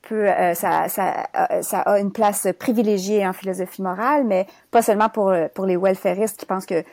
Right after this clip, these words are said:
tout ce qui compte moralement, euh, c'est le bien-être des individus. Euh, ça peut aussi avoir une, donc une, une place, euh, centrale pour, euh, les tenants d'autres, euh, théories normatives, d'autres approches.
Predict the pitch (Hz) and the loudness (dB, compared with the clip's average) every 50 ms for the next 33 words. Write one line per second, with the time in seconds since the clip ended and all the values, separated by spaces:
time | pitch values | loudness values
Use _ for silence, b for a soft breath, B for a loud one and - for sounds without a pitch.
0 | B B B - - - - 185 - - 208 190 - 208 196 202 208 180 180 175 | B B B -20 -16 -12 -10 -10 -8 -6 -4 -2 0 0 0 0 0 0 0 0
1 | 180 190 196 208 202 - - 170 160 - - - 196 185 180 175 175 196 202 196 | 0 0 -2 -4 -6 -8 -8 -8 -8 -8 -8 -6 -6 -4 -4 -4 -2 -2 -2 -2
2 | 202 208 202 190 202 190 190 190 180 180 175 170 175 156 170 240 330 349 B B | -2 -4 -4 -4 -6 -4 -4 -6 -6 -6 -6 -8 -8 -6 -2 -2 -2 -2 B B
3 | B B B B B - 190 185 180 175 - 180 - - 185 170 175 180 - - | B B B B B -8 -8 -6 -6 -6 -8 -8 -8 -8 -8 -8 -8 -8 -6 -2
4 | - 220 196 185 190 202 190 175 165 160 - 180 - 190 196 196 - 175 170 156 | 0 0 2 2 2 2 0 0 -2 -4 -4 -2 0 0 0 -2 -4 -4 -4 -4
5 | 139 147 - - 180 170 - 196 180 185 - - 185 160 151 147 139 139 131 147 | -4 -4 -6 -6 -8 -6 -4 -4 -4 -4 -4 -4 -4 -2 -2 -2 -4 -4 -6 -8
6 | - - - 240 240 208 - - 220 202 208 202 196 196 - 202 196 185 180 165 | -8 -6 -2 -2 -2 -2 0 2 2 4 4 4 2 -2 -4 -4 -2 -2 0 0
7 | 160 160 - - 180 180 175 170 - 170 170 180 185 180 160 190 196 202 196 - | 0 -2 -2 -4 -4 -4 -4 -2 -2 -4 -2 -2 -4 0 2 2 2 2 0 -2
8 | - 180 160 147 143 139 - - - - 202 185 175 185 190 180 175 175 175 180 | -2 -2 0 0 0 -2 -4 -6 -8 -6 -6 -4 -4 -4 -6 -6 -6 -8 -8 -8
9 | 175 180 - 196 190 185 185 202 202 196 170 - - - 180 180 180 - - - | -10 -8 -8 -4 -2 0 0 0 0 -2 -2 -4 -6 -6 -6 -6 -6 -10 -14 -14